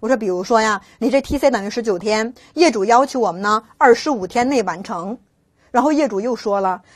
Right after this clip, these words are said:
只要你在二十五天以内完成，你提前完工一天，我要奖励你钱，一天奖励好几万呢。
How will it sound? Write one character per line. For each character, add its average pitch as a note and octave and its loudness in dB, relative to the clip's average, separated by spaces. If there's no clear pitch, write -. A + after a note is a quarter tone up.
只 C4 0
要 G4 6
你 B3+ 2
在 C#4 6
二 C4 4
十 D4 -4
五 G3+ -2
天 B3+ -4
以 E3+ -10
内 A#3+ -2
完 F3 -8
成， F#3+ -12
你 C4+ 2
提 F4+ 2
前 F4 2
完 A#3+ 2
工 C#4+ -2
一 C4 -2
天， A#3 -2
我 B3+ 0
要 B3+ 2
奖 F3+ -6
励 A3+ -4
你 G3+ -6
钱， F3+ -12
一 B3+ -6
天 C#4+ 0
奖 - -4
励 A#3+ -2
好 A3+ -4
几 G#3+ -6
万 G#3+ 0
呢。 F3+ -10